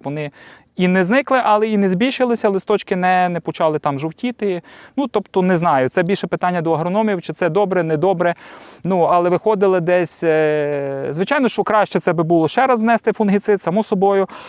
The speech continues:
Але ми також, ну, повинні всі розуміти, що,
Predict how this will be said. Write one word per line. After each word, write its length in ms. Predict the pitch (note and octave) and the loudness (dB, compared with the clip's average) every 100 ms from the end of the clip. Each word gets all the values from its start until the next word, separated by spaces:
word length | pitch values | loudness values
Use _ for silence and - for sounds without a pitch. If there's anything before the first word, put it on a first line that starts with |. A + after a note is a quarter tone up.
| - - | -20 -6
Але 400 | E3+ F3 F3+ F3+ | 0 2 2 2
ми 360 | F#3+ A3 A3 | 2 4 2
також, 480 | G3+ G#3+ G3+ G3+ - | 2 0 0 -2 -2
ну, 280 | G3 F#3 D#3 - - | -4 -2 -4 -8 -2
повинні 300 | F#3 F#3+ F#3 | 0 2 0
всі 180 | - | 0
розуміти, 580 | F3+ E3+ F#3 G3+ G3+ F#3 | 0 0 0 0 0 -2
що, 340 | - F#3 E3+ | 0 0 2